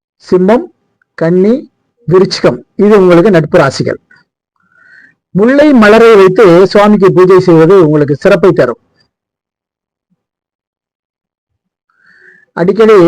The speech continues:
மஞ்சள் கலந்த, கலந்த நிறம், மஞ்சள் கலந்த நிறம் இருக்கணும். அந்த ஆடைகளை உடுத்திக்கிட்டு வர்றது உங்களுக்கு மிக மிக சிறப்பை தரும். பெண் சகோதரி வழியில உங்களுக்கு வந்து நன்மைகள் பெரும்பாலும் அமையும்.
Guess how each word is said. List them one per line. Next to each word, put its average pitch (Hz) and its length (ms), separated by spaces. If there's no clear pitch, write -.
மஞ்சள் 220 360
கலந்த, 185 460
கலந்த 180 340
நிறம், 180 260
மஞ்சள் 190 380
கலந்த 226 360
நிறம் 190 240
இருக்கணும். 147 300
அந்த 160 200
ஆடைகளை 202 420
உடுத்திக்கிட்டு 180 400
வர்றது 170 320
உங்களுக்கு 151 320
மிக 208 220
மிக 233 260
சிறப்பை 220 280
தரும். 131 200
பெண் 254 200
சகோதரி 247 520
வழியில 196 260
உங்களுக்கு 156 320
வந்து 180 200
நன்மைகள் 202 460
பெரும்பாலும் 165 520
அமையும். 139 300